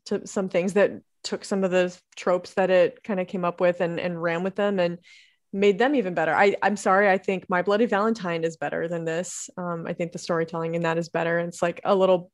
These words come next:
more, uh, it's a little better paced than this one. I think the pace kind of drags in some places a little bit.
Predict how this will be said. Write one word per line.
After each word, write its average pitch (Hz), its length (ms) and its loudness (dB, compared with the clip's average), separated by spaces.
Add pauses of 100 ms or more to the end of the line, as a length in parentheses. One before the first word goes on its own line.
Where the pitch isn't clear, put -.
more, 180 640 2
uh, 170 260 0
it's - 160 -8
a - 60 -4
little 202 180 4
better 175 260 4
paced 185 580 -6 (480)
than 233 140 0
this 226 180 0
one. 247 120 0
I 220 80 2
think 214 180 0
the 190 80 -2
pace 190 340 -2
kind 220 180 -2
of 220 80 2
drags 285 440 -2
in 311 160 -2
some 311 220 -2
places 311 480 -2
a 302 40 -4
little 311 300 -2
bit. 320 340 2